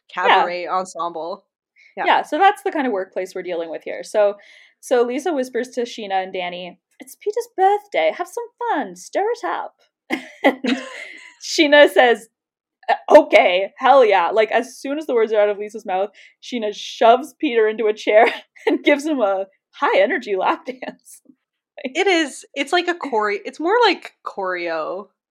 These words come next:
Speaker 2: next
Speaker 1: Yeah,
Speaker 2: to
Speaker 1: it's
Speaker 2: Peter.
Speaker 1: exactly. I, she, she puts her hands on his knees and puts her butt towards him and, like, kind of, like, dips down, but she's not, like, grinding her ass on him as she's accused of doing later.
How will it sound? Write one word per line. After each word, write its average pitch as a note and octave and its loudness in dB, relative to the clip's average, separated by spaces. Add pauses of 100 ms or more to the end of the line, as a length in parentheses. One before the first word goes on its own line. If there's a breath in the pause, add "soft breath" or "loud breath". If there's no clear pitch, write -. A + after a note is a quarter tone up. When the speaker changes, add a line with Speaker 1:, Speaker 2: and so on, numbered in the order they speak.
Speaker 2:
next G3 -6
Speaker 1:
Yeah, C#4+ 4
Speaker 2:
to - 2
Speaker 1:
it's - 2
Speaker 2:
Peter. E3 -10
Speaker 1:
exactly. F#3 -2 (300 soft breath)
I, - 2
she, - -12
she - -16 (580)
puts D4+ 2
her G#4+ -2
hands A#3+ -2
on A#3 -2
his A#3 -12
knees F#3 -14 (440)
and G#3 -4
puts D4 -4
her D#4+ -4
butt G#3 0
towards G3+ -6
him G#3 -8
and, G3 -10
like, F3 -10
kind G#3+ -6
of, F3+ -10
like, F#3 -10
dips G#3+ -6
down, F#3 -4
but - -6
she's B3+ -14
not, G4 -4
like, F4 -8
grinding G3+ -6
her F#3 -6
ass E3+ -6
on E3 -10
him E3+ -12
as F3+ -16
she's F#3 -18
accused E3+ -16
of C#3+ -18
doing F3+ -12
later. E3+ -6